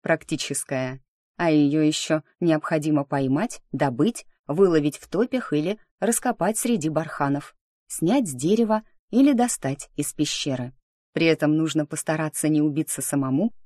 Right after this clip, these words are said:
и не прикончить ненароком свой исследовательский материал. А всё потому, что многие монстры, особенно четвёртого и пятого классов опасности,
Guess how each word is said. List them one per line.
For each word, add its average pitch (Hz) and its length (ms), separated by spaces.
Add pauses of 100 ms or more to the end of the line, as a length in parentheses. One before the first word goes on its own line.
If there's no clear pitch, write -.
(180)
и 214 100
не 269 120
прикончить 240 600
ненароком 196 560
свой 160 360 (140)
исследовательский 175 960
материал. 143 600 (420)
А 160 120
всё 156 240
потому, 151 360
что - 180
многие 147 460
монстры, 156 540 (280)
особенно 151 540
четвёртого 147 720
и 151 80
пятого 147 380
классов 151 440
опасности, 143 720